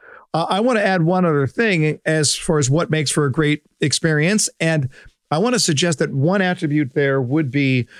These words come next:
on-the-fly creativity. On-the-fly creativity. I-, that is, if you wanna take really good care of your customers, you need to figure out how you can be extremely creative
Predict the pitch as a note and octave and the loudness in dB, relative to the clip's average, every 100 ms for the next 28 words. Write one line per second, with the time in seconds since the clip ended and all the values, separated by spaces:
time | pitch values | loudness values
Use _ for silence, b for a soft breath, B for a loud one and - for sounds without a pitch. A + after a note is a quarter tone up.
0 | B B _ _ _ - F3 G#3 A3 G3+ | B B _ _ _ -2 0 2 2 0
1 | E3 E3 E3 E3+ - - D#3 C#3 A#2+ C3+ | 0 0 0 0 -4 -2 0 2 0 0
2 | A#2 A2+ B2 _ _ _ _ _ _ _ | 0 -2 -8 _ _ _ _ _ _ _
3 | - F3+ A#3+ A#3+ F3 F3+ F3 F#3+ - - | -2 0 0 0 0 0 2 0 -4 -4
4 | E3+ D#3+ D3 - C#3+ A#2+ - C3 _ _ | 0 2 0 0 0 0 -2 -8 _ _
5 | _ _ - G3 G#3+ G3 G#3 G#3+ F#3 F3+ | _ _ -8 -6 0 0 2 0 0 0
6 | F#3 E3+ F#3+ C4+ F4 A3 E3+ D3 G3+ F3 | 0 0 0 0 0 0 0 0 2 2
7 | E3 B2+ E3 D#3 B2 B2+ - F3 - C3 | 0 0 0 0 0 0 0 -2 0 0
8 | A#2 A2+ - _ _ _ - C#3+ C4 C4 | 0 -2 -8 _ _ _ -2 0 2 2
9 | A#3 F#3+ D3 - F#3+ F#3 D3 C#3+ C#3+ B2+ | 0 0 -2 -2 -2 0 0 0 0 0
10 | A#2+ - _ _ - - F#3+ A3+ G#3 F#3 | -2 -8 _ _ -6 -2 0 0 0 2
11 | F#3+ D#3+ - E3 D3 C3 _ _ D#3 C3+ | 0 0 -2 0 -2 -4 _ _ -12 -2
12 | D3+ C#3+ D3 - - - F3 F#3+ B3 C#4+ | -2 0 -2 -2 -4 -4 0 2 2 0
13 | C#4 C4 A3 - F#3+ G3 G3 C#3 B2 A#2+ | 0 -2 -4 -4 -2 2 2 2 2 0